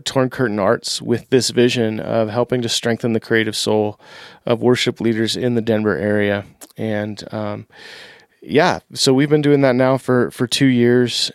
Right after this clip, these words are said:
And what we're finding as we meet with, with worship leaders is that this is a, an all too common problem, that there are so many worship leaders that are feeling burned out,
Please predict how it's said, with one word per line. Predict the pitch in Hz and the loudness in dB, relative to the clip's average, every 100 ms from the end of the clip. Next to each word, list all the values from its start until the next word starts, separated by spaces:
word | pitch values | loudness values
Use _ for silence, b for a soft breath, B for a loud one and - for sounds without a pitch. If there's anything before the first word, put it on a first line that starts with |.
| - | -6
And | 117 113 113 113 - _ | -2 0 0 -2 -6 _
what | 123 127 143 | -2 2 4
we're | 160 143 | 4 2
finding | - 123 156 151 120 | 2 2 4 4 2
as | 117 | 0
we | 127 | 2
meet | 113 120 110 | 2 2 2
with, | 131 123 - - - | 4 2 -2 -16 -2
with | 131 113 | 0 2
worship | 127 147 135 | 0 0 -2
leaders | 110 107 110 127 - B B B B B | 0 0 0 -2 -6 B B B B B
is | 104 123 120 | -4 0 0
that | 131 | 0
this | 135 135 | 0 0
is | 180 165 - - - _ - | 0 -4 -6 -12 -16 _ 0
a, | 156 147 _ _ _ _ - | 0 0 _ _ _ _ -6
an | 131 | -4
all | - 135 156 | 2 4 4
too | 156 - 156 147 | 2 0 2 0
common | - 131 131 131 | 0 0 0 -2
problem, | 123 127 101 67 117 _ _ - | -2 -2 -2 -6 -14 _ _ -6
that | 113 110 - 113 | -2 0 -2 -2
there | 120 123 | 0 2
are | 101 117 | 2 0
so | 110 - 135 | 0 0 0
many | 139 147 | 2 2
worship | 127 127 123 117 | 2 2 0 -2
leaders | 113 110 104 | -2 0 -2
that | 110 113 | -2 -2
are | |
feeling | 107 - 123 120 113 107 B B B B B | -4 -2 0 2 0 -2 B B B B B
burned | - 113 101 104 | -2 0 0 0
out, | 123 156 | 2 0